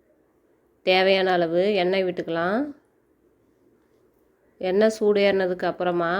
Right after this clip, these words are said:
ரெண்டு ஸ்பூன் அளவு கடலைப்பருப்பு சேர்த்துக்கிடலாம். கடலைப்பருப்பு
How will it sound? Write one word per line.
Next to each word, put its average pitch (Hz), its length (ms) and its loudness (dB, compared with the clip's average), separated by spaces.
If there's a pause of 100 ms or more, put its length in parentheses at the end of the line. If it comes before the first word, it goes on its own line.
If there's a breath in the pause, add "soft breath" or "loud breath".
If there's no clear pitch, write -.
(600)
ரெண்டு 196 240 -2
ஸ்பூன் 208 260 0
அளவு 175 260 -2
கடலைப்பருப்பு 185 640 -2
சேர்த்துக்கிடலாம். 175 720 -4 (4000)
கடலைப்பருப்பு 190 680 0